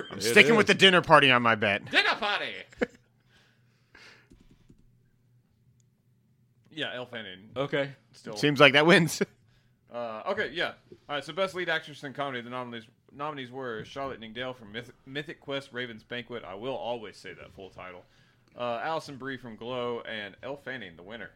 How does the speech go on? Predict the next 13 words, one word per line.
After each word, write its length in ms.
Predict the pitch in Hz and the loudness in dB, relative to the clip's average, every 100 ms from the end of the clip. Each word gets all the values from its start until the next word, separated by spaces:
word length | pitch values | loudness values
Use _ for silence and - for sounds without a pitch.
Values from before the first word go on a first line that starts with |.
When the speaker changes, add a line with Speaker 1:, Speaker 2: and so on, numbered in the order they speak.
| _ | _
Speaker 3:
uh, 220 | 107 101 92 | -14 -14 -14
from 240 | - 95 | -18 -20
The 60 | 92 | -18
Great. 260 | 110 104 - _ _ _ _ _ _ _ _ _ _ _ _ _ _ _ | -12 -12 -14 _ _ _ _ _ _ _ _ _ _ _ _ _ _ _
Best 340 | 107 156 220 - | -12 -10 -10 -14
Supporting 540 | 180 - 165 190 180 | -18 -12 -12 -10 -10
Actor 400 | 113 139 - 127 | -8 -8 -8 -14
in 80 | 98 | -14
a 40 | |
Comedy. 480 | 92 101 87 69 69 _ _ - - _ _ _ 117 | -16 -18 -18 -20 -20 _ _ -20 -20 _ _ _ -14
Uh, 380 | 117 113 110 107 | -12 -10 -12 -14
we 140 | 127 | -14
have 400 | 123 123 117 107 | -8 -6 -6 -8